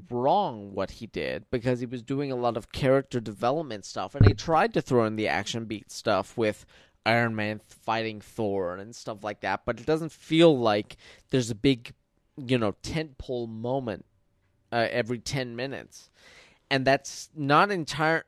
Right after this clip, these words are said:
not necessarily wrong in terms of storytelling, but it feels weird in terms of what we're used to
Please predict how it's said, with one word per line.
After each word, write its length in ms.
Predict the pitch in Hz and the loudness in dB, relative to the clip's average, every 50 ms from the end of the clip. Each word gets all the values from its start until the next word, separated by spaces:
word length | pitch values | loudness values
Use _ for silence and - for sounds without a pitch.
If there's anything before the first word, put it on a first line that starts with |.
| _ | _
not 220 | 160 156 180 226 233 | 2 4 4 4 4
necessarily 640 | 226 208 - - - - 214 220 220 185 156 139 | 0 -2 -4 -6 -2 2 4 4 4 4 2 0
wrong 880 | 120 113 107 113 117 120 127 147 170 180 151 113 98 101 104 104 107 - - _ _ _ - _ _ _ _ - | -2 -4 -6 -4 2 6 8 10 10 10 8 6 0 -6 -8 -10 -12 -14 -20 _ _ _ -20 _ _ _ _ -6
in 120 | 139 135 | -6 -2
terms 300 | - 156 160 151 139 120 | 0 2 2 2 0 -4
of 80 | 117 110 | -8 -10
storytelling, 840 | - - - 247 269 285 247 185 131 - - 135 113 107 107 107 110 | -10 -4 -2 2 4 4 4 4 2 0 -4 -6 -6 -6 -8 -10 -10
but 160 | 104 - 123 | -8 -8 -8
it 60 | 127 - | -8 -10
feels 360 | _ - 190 185 147 131 120 | _ -4 -2 -2 -2 -4 -8
weird 560 | 117 120 127 139 165 185 180 165 143 127 113 | -12 -10 -6 0 4 6 8 8 8 6 4
in 180 | - - 131 123 | 0 -6 -12 -12
terms 360 | 113 - 135 131 127 120 - - | -8 -6 -4 -4 -4 -6 -8 -10
of 180 | 113 107 101 | -12 -10 -4
what 200 | 117 123 110 - 123 | -2 -2 -2 -2 -2
we're 120 | 123 120 | -4 -4
used 580 | 117 110 113 117 123 143 160 160 - - - - | -4 -6 -8 -6 -4 -2 -2 -2 -4 -6 -8 -10
to 380 | - - 117 82 73 65 - 135 | -8 -8 -8 -8 -8 -10 -14 -16